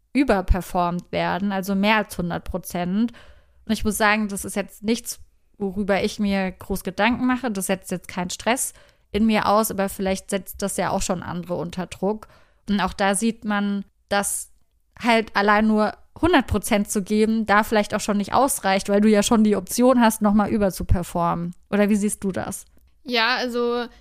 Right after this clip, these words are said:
Speaker 2: ich muss sagen, mittlerweile stresst mich das nicht mehr so, auch wenn das bei mir an Geld geknüpft ist. Also das ist ja noch mehr ein
Speaker 1: Mhm.
Speaker 2: Anreiz für mich persönlich sozusagen, diese Ziele zu erreichen oder zu überperformen.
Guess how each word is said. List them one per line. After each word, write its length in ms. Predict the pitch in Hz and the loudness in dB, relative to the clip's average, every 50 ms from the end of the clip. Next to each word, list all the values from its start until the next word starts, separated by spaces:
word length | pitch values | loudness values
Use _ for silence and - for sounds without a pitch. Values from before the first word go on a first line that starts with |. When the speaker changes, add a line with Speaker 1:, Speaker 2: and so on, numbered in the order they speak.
| _ _ _ _ | _ _ _ _
Speaker 2:
ich 80 | _ | _
muss 160 | 254 240 233 - | -10 -8 -4 0
sagen, 220 | 240 226 233 240 | 0 0 0 0
mittlerweile 440 | 240 226 240 226 220 220 226 220 220 | -4 -4 -4 -4 -2 -2 -2 -4 -6
stresst 380 | - - - 214 226 - - | -6 -6 -8 -8 -8 -8 -10
mich 120 | 240 220 - | -12 -12 -12
das 180 | - 208 - - | -12 -12 -10 -10
nicht 180 | 233 - - | -10 -8 -6
mehr 160 | - 277 277 262 | -6 -6 -4 -4
so, 140 | 277 269 | -6 -6
auch 260 | - 233 226 233 220 208 | -4 -6 -6 -6 -4 -2
wenn 240 | 233 240 240 247 | 0 0 0 -2
das 140 | 233 233 - | -4 -8 -8
bei 120 | - 226 220 | -6 -6 -4
mir 360 | 220 220 226 233 220 - - | -4 -4 -4 -6 -6 -8 -8
an 500 | 190 196 202 202 202 202 202 202 214 190 _ _ _ _ _ _ _ _ _ _ _ _ _ _ _ _ _ _ _ _ | -8 -8 -6 -6 -6 -6 -8 -8 -10 -12 _ _ _ _ _ _ _ _ _ _ _ _ _ _ _ _ _ _ _ _
Geld 280 | - 226 233 262 254 - | -4 -2 -2 -2 -2 -4
geknüpft 460 | - 262 - - 302 302 - - - | -10 -10 -8 -6 -6 -6 -6 -6 -6
ist. 340 | 320 339 349 - - - - _ - _ _ _ _ | -6 -6 -8 -10 -14 -18 -20 _ -20 _ _ _ _
Also 300 | 226 226 220 214 226 226 | -6 -4 -2 -2 -2 -2
das 180 | 220 220 - - | -2 -4 -6 -8
ist 160 | 247 220 - | -8 -6 -4
ja 100 | 240 220 | -4 -2
noch 180 | 214 233 226 214 | 0 2 2 4
mehr 200 | 208 202 202 208 | 6 6 6 6
ein 100 | 208 214 | 4 4
Speaker 1:
Mhm. 180 | 214 226 247 | 4 2 2
Speaker 2:
Anreiz 500 | 269 269 262 254 262 277 277 - - - - | 0 -2 -2 -2 -4 -4 -6 -10 -16 -14 -10
für 100 | - 247 | -8 -6
mich 360 | 240 233 240 233 - - - - _ _ _ _ _ _ _ _ - | -6 -6 -6 -8 -10 -16 -18 -20 _ _ _ _ _ _ _ _ -12
persönlich 560 | - 233 214 214 240 247 247 254 262 262 254 | -8 -6 -4 -2 -2 -2 0 0 -2 -2 -4
sozusagen, 580 | - 240 - - 254 233 254 240 240 240 233 214 | -6 -12 -10 -10 -8 -4 -2 -2 -2 -2 -4 -4
diese 260 | 226 220 208 208 - | -6 -6 -8 -8 -10
Ziele 300 | - - 247 220 220 214 | -8 -6 -6 -6 -6 -6
zu 120 | - - | -8 -8
erreichen 360 | 190 - 214 240 294 311 277 | -8 -4 -2 0 0 0 -2
oder 180 | 226 226 208 196 | -4 -4 -6 -6
zu 140 | - - - - | -8 -10 -12 -10
überperformen. 1040 | 240 254 254 294 285 285 285 - 294 285 - - - 294 294 302 311 320 320 330 339 | -10 -8 -4 -4 -4 -4 -4 -6 -6 -6 -8 -8 -8 -6 -4 -4 -4 -6 -6 -6 -6